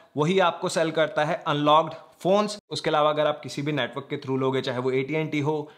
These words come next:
T-Mobile हो, Mint हो, कोई भी हो, वो लोग आपको लॉक्ड फोन देते हैं जो आप कंट्री से बाहर लेके जाओगे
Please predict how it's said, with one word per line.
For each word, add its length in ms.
T-Mobile 460
हो, 120
Mint 340
हो, 340
कोई 200
भी 160
हो, 440
वो 120
लोग 200
आपको 320
लॉक्ड 440
फोन 360
देते 280
हैं 220
जो 160
आप 200
कंट्री 260
से 80
बाहर 260
लेके 220
जाओगे 380